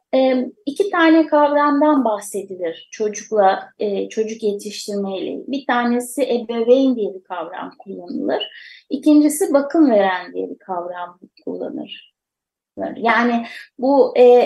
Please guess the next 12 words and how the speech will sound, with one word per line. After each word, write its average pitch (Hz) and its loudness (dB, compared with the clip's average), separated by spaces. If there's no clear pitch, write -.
eğer 240 2
anne 240 0
ve 233 4
babasını, 226 -2
her 240 -6
ikisini 233 -10
birden 196 -10
kaybettiyse, 190 -8
hiçbir 320 -2
akrabası 226 0
kalmadıysa 196 -6
çocuğun, 220 -4